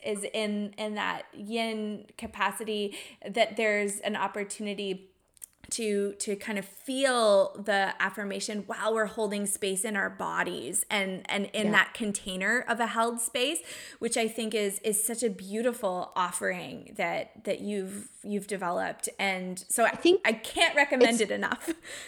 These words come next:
Speaker 1: <laughs>
Speaker 2: Thank you. Like, honestly, I think that's probably what I'm most proud of. It's something that I'm the most passionate about, and I'm really glad that I was able to bring it out there, because this is something that I was doing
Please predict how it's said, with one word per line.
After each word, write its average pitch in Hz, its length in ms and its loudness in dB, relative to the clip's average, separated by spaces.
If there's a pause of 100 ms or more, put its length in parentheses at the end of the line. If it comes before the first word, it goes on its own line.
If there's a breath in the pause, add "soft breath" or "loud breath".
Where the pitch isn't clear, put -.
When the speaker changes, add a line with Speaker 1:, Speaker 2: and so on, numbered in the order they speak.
(160 loud breath)
Speaker 1:
<laughs> - 540 -12
Speaker 2:
Thank 269 260 6
you. 180 140 4
Like, 208 360 6
honestly, 285 440 6
I 220 60 6
think 214 240 0
that's 196 200 2
probably 170 840 0 (240)
what 190 220 2
I'm 175 260 4
most 156 480 -4
proud 156 300 2
of. - 440 -4
It's 185 220 2
something 185 340 0
that 170 140 0
I'm 160 220 0
the 165 80 -2
most 170 520 0
passionate 185 520 0
about, 220 460 6
and 175 180 2
I'm 175 240 0
really 180 400 2
glad 151 400 2
that 170 120 -4
I 151 60 2
was 151 180 0
able 160 220 -2
to 170 100 -8
bring 165 220 0
it 151 80 0
out 151 220 0
there, 156 160 -2
because 160 380 -4
this 226 200 -2
is 285 100 -2
something 196 400 2
that 156 260 2
I 175 180 4
was 165 200 0
doing 160 360 2